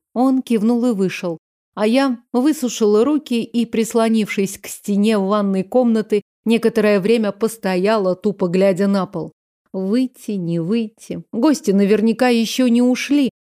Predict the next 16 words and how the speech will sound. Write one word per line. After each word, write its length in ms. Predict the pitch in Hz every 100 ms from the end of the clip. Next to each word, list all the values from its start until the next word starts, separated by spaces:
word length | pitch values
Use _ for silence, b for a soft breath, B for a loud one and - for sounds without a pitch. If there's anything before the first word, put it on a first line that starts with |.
| _ _
но 340 | 202 202 202
они 300 | 190 202 226
заняты 580 | 214 180 208 220 233 247
с 80 | 233
Сергеем. 680 | - 254 233 202 190 165 175
Есть 500 | 160 185 233 220 -
надежда, 640 | 196 190 180 240 175 196
что 320 | 196 - 208
Игорь 400 | 196 262 202 208
меня 340 | 196 202 214 214
не 140 | 208
заметит. 680 | 190 220 233 226 - 165 - _ _ _
Сняв 480 | - 240 240 202 196
кожаные 480 | 233 208 196 202 202
шлепки, 460 | - 294 302 -
я 400 | 247 196 240 233